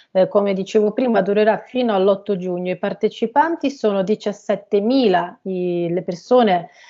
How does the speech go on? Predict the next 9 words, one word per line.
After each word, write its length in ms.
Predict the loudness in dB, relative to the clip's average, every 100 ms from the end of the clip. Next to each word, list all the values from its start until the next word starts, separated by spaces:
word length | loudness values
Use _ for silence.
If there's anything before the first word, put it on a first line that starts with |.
| -20 _
che 400 | 2 4 4 2
saranno 380 | 0 -2 0 0
presenti 420 | -2 0 0 2
durante 300 | 0 -2 -2
le 120 | -6
giornate 440 | -2 -2 -2 -2 -2
del 200 | -4 -6
forum, 880 | 0 6 6 6 2 2 0 -2 _
e, 640 | -2 4 6 6 2 -12